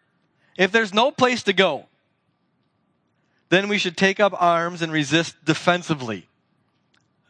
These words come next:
This is why we have America. When George Washington and our founders took up arms against the British, they did it lawfully.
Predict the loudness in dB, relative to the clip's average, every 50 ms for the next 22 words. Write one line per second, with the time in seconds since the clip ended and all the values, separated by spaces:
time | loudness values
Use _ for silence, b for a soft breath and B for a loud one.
0 | _ _ _ -20 -18 -18 -16 -6 -2 0 0 0 0 -4 -4 -2 -2 -4 -4 -4
1 | -6 -4 -4 -2 -4 -4 -6 -10 -14 -14 _ _ _ _ _ _ _ _ _ _
2 | _ _ _ _ _ _ _ _ _ _ _ _ _ _ _ _ _ _ _ _
3 | _ _ _ _ _ _ _ _ _ _ _ _ -2 -2 -2 -2 -4 -2 2 2
4 | 2 2 0 -2 -2 0 2 2 2 2 0 -4 -8 -10 -10 -4 -2 0 0 0
5 | 0 -2 -2 -4 -6 -8 -12 -16 _ _ _ _ 2 2 2 2 -2 0 0 2
6 | 2 2 0 -2 -2 -2 -2 0 0 -2 -4 -6 -8 -12 -16 -20 -20 _ _ _
7 | _ _ _ _ _ _ _ _ -2 0 0 2 2 0 0 0 0 0 0 0
8 | 0 -2 -4 -6 -2 -2 -2 -4 -4 -6 -6 -6 -2 0 0 2 2 0 -2 -4
9 | -8 -6 -4 -4 -4 -2 -2 -2 -2 -2 -4 -4 -8 -4 -2 0 0 0 -2 -4
10 | -8 -6 -6 -6 -8 -10 -16